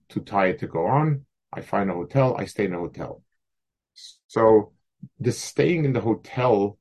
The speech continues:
is sort of, um, the hotel is basically serving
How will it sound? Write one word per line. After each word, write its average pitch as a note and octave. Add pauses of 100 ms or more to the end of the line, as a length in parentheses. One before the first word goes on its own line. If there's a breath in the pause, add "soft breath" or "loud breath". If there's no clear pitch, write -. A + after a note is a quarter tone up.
(580)
is G#2+
sort A2
of, G2 (300)
um, F2+
the F#2+
hotel C#3
is A#2
basically G#2+
serving F#2+